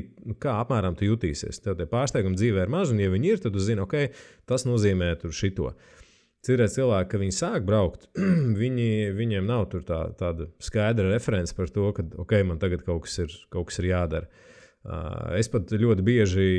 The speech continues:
ā, nu, jā, laikam, man liekas, lielākoties tomēr es esmu iniciators tam, kad, ā, kad kaut kas ir jāmaina, jo es vienkārši sāku redzēt, kad, ā, mums tur tie cipari kaut kur sāk nelīmēties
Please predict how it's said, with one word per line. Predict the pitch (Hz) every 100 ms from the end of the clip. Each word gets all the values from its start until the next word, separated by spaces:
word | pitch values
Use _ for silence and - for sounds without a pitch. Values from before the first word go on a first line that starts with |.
| 90 90
ā, | 87 85 85 82 80 - - -
nu, | 98 104 113 - _ _ _ _
jā, | 87 87 82
laikam, | 82 87 98 90 87 92 -
man | 95 95
liekas, | 85 110
lielākoties | 120 120 87 95 104 92
tomēr | 101 90 101
es | -
esmu | 127 127
iniciators | 113 98 90 90 85
tam, | 113 110
kad, | 101 87
ā, | 92 90 90 - - - _
kad | 95 101
kaut | 117 -
kas |
ir | 104 123
jāmaina, | 160 123 104
jo | 104
es | 110 117
vienkārši | 95 95 110
sāku | 95 110
redzēt, | 120 104 90
kad, | 98 90 90
ā, | 90 87 85 82 76
mums | 92 110 -
tur | 85
tie | - 82
cipari | 113 117 104 92
kaut | 95 95
kur | 82
sāk | - 98 101
nelīmēties | 101 90 82 80 78